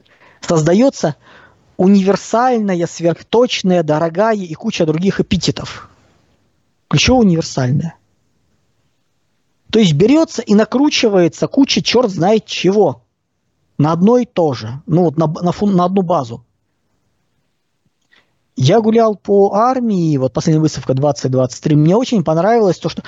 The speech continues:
большое количество номенклатурного ряда. Они все узкоспециализированные.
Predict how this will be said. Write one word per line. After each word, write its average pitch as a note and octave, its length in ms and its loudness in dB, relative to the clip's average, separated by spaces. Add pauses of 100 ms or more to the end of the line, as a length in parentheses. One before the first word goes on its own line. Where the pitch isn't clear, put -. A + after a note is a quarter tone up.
(140)
большое A#3+ 460 2
количество F#3+ 440 -2
номенклатурного D#3+ 540 0
ряда. C#3+ 300 -6 (460)
Они D3+ 180 2
все - 160 0
узкоспециализированные. D3 1040 -2